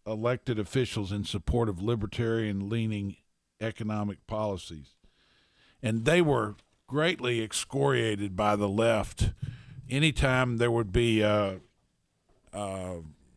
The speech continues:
some kind of event that they would have, there would be people outside there protesting, um, when in fact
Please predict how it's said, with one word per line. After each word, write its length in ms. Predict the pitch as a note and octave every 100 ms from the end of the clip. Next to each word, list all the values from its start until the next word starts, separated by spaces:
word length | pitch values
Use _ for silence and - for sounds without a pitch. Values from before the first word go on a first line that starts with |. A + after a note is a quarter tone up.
| - - - _ -
some 220 | - B2+
kind 220 | - C3
of 60 | G#2
event 380 | G2 A2+ B2+ -
that 120 | -
they 140 | A2
would 140 | G#2+ G2
have, 320 | G#2 G#2 E2
there 120 | G#2
would 140 | G2+
be 120 | F#2 G2
people 360 | B2 B2 G#2+
outside 500 | G#2+ G#2+ - A2+ G#2+
there 420 | G2 G2 G2 F#2+ - _ -
protesting, 840 | B2+ A2+ A#2+ A2 G#2 G#2+ G#2 F2+ - _ _ _ _ _ _ _ _ _ _ -
um, 640 | G2+ G2 G2 G2 F#2 - _ _ _ _ _ _ _ -
when 180 | A#2+ A#2+
in 140 | A2+
fact 640 | - E3 E3+ B2 - -